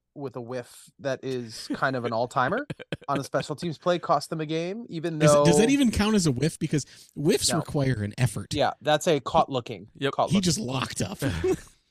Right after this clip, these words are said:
Speaker 1: That is, that is what happened to Christian Yelich at the end of the twenty twenty-one playoffs when it was a curveball down the middle and he just watched it go by, and that was the end of the season.
Speaker 3: Yeah.
Speaker 1: Uh, there is a weird offsides penalty. There is a lateral that should have resulted in a game-changing touchdown that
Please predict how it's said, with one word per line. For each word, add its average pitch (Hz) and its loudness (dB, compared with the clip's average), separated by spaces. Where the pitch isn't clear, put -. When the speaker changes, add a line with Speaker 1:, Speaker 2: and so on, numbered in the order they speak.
Speaker 1:
That 165 4
is, 180 -2
that 156 2
is 175 -2
what 180 -2
happened 180 0
to 170 -4
Christian 180 -8
Yelich 147 -2
at 139 -8
the 139 -6
end 131 -6
of 123 -8
the - -20
twenty 135 -6
twenty-one 151 -6
playoffs 120 0
when 113 -4
it 104 -8
was 107 -12
a 113 -8
curveball 170 0
down 208 2
the 220 -4
middle 135 2
and 101 -6
he 117 -12
just 104 -14
watched 98 -8
it 120 -12
go 139 -4
by, 104 -2
and 120 -6
that 95 -2
was 104 -8
the 120 -8
end 104 -10
of 110 -18
the 131 -20
season. 214 -6
Speaker 3:
Yeah. 220 -10
Speaker 1:
Uh, 147 6
there 156 0
is 147 -4
a 139 -2
weird 190 0
offsides 202 2
penalty. 220 -8
There 156 -6
is 143 -8
a 139 -4
lateral 147 -2
that - -2
should - -8
have 170 -8
resulted 160 -2
in 165 -4
a 143 -4
game-changing 143 -8
touchdown 175 -4
that 123 -2